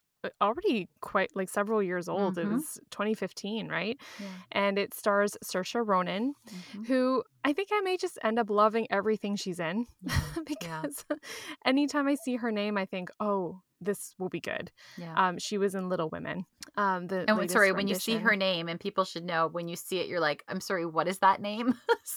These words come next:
Speaker 1: Oh, yeah.
Speaker 2: Saoirse
Speaker 1: Saoirse?
Speaker 2: Ronan. Yeah.
Speaker 1: <laughs>
Speaker 2: Just so people know who you're actually referring to 'cause you pronounced it perfectly. <laughs>
Speaker 1: Oh, that's right. <laughs>
Speaker 2: Mm-hmm.
Speaker 1: Uh, but yeah, the movie takes place in the nineteen fifties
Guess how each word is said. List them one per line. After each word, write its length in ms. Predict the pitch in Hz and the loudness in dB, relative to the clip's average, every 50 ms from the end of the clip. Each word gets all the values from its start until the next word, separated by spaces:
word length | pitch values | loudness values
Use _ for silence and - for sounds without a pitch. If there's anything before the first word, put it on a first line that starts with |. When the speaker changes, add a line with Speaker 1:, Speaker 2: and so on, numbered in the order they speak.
| - - - | -8 -2 2
Speaker 1:
Oh, 120 | 262 262 | 4 6
yeah. 220 | 226 226 196 196 190 | 6 8 8 10 12
Speaker 2:
Saoirse 420 | - 196 220 240 240 - - 196 | 12 12 12 12 10 8 6 6
Speaker 1:
Saoirse? 800 | 214 233 - 196 190 190 196 208 233 269 302 240 - - 427 233 220 | 8 8 8 8 8 8 8 8 8 6 6 6 6 6 6 6 6
Speaker 2:
Ronan. 260 | 214 - 233 240 226 | 6 6 6 6 10
Yeah. 120 | 220 180 190 - - 285 - - | 10 12 10 10 8 0 -12 -12
Speaker 1:
<laughs> 240 | - - - - | -12 -14 -8 -2
Speaker 2:
Just 180 | - 240 220 - - - | 0 0 0 0 2 2
so 100 | 240 240 | 4 4
people 220 | 240 233 202 240 | 4 4 4 4
know 100 | 214 208 | 6 6
who 80 | 202 214 | 6 6
you're 100 | 214 202 | 8 8
actually 320 | 180 170 165 269 - 185 170 | 8 8 8 6 0 -4 -4
referring 400 | 170 185 - - 185 165 175 190 | -4 -2 0 2 2 2 0 -2
to 180 | - - 156 156 | -4 -4 -4 -2
'cause 200 | - 185 165 156 175 | -2 -2 -4 -2 -4
you 80 | 170 | -8
pronounced 440 | - - 190 160 160 170 180 - - | -6 -4 -4 -4 -4 -4 -6 -6 -8
it 80 | - - | -6 -4
perfectly. 440 | - 180 - - 175 - - - | -2 -4 -2 -4 -6 -6 -4 -2
<laughs> 40 | 294 | 0
Speaker 1:
Oh, 320 | 294 285 285 277 254 254 440 - - _ _ _ - | 2 2 4 4 2 2 0 -2 -6 _ _ _ 0
that's 320 | 240 277 285 277 - - | 2 2 2 2 2 2
right. 200 | 254 240 233 220 | 4 4 4 4
<laughs> 100 | 302 - - - 440 - - - 440 403 - - 339 - 277 - _ 208 | 2 0 2 2 2 2 2 0 -2 -2 -4 -6 -6 -6 -6 -6 _ -4
Speaker 2:
Mm-hmm. 240 | 202 - - 233 240 226 214 - 285 - | -4 -2 -2 -4 -4 -4 -4 -6 0 6
Speaker 1:
Uh, 200 | 220 233 226 226 - - | 8 8 8 8 6 2
but 140 | 247 214 | 0 2
yeah, 200 | 240 269 262 220 185 208 | 4 4 4 4 4 2
the 100 | 196 202 | 0 0
movie 240 | 208 208 214 254 | 2 2 2 0
takes 240 | 269 - 302 269 - | -2 -4 -6 -8 -8
place 360 | - - 247 208 208 220 - - | -8 -6 -2 0 0 -2 -2 -4
in 120 | - 208 196 | -6 -4 -4
the 60 | 190 | -2
nineteen 420 | 185 180 180 202 - - 220 214 208 | -2 -4 -4 -6 -6 -4 -4 -4 -4
fifties 560 | - 185 196 - - 240 277 359 359 - | -4 -6 -6 -6 -4 -2 -2 -2 -2 -4